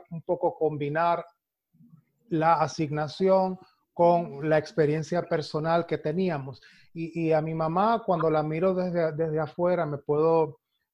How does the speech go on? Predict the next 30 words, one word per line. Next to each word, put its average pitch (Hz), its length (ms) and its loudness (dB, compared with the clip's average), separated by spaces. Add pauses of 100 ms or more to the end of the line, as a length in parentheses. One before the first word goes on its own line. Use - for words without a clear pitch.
eh, 135 600 -4 (160)
digamos, 143 920 -6
desprender 147 800 -2
emocionalmente 151 880 -4
de 143 200 0
su 147 160 -12
situación. 190 640 -2 (340)
Es 175 100 0
un 220 140 0
personaje 180 460 0
interesante 180 640 -4
porque 160 260 -6
mi 151 140 -8
mamá 147 340 -2
en 196 140 -2
su 202 100 -4
juventud 190 540 -4
fue 170 100 0
nacionalista. 151 960 -8 (480)
Ella 151 200 -6
estuvo 180 340 -6
en 185 60 -2
movimientos 151 580 -4
nacionalistas, 156 640 -10
en 160 80 -8
movimientos 147 560 -8
independentistas. 156 1080 -8 (320)
O 156 60 -10
sea, 180 200 -2
tenía, 180 540 -2